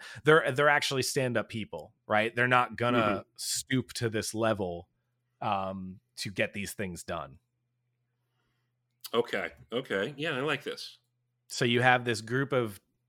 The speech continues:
Speaker 1: talented people who maybe,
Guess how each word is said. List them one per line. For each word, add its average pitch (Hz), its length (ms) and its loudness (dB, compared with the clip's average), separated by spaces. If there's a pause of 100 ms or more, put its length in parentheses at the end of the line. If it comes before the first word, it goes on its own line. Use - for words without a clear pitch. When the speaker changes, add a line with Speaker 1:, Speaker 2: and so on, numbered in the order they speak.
(100)
Speaker 1:
talented 147 520 0
people 104 600 -6 (480)
who 131 560 0 (500)
maybe, 160 920 0